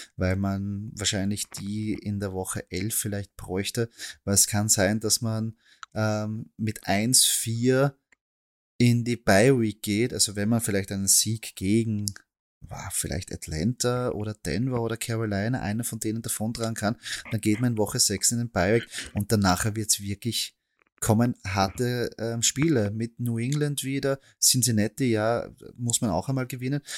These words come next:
aber dann kommen die Indianapolis Colts, ähm, Buffalo Bills, Miami,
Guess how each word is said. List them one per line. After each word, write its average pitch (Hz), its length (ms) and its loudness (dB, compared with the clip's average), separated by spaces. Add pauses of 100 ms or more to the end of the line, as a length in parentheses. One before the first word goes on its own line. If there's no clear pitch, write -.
(140)
aber 110 140 2
dann 113 120 -2
kommen 113 260 -6
die 117 140 -4
Indianapolis 113 640 -2
Colts, 98 580 0
ähm, 110 360 -2
Buffalo 123 400 -2
Bills, 98 600 0 (280)
Miami, 113 840 2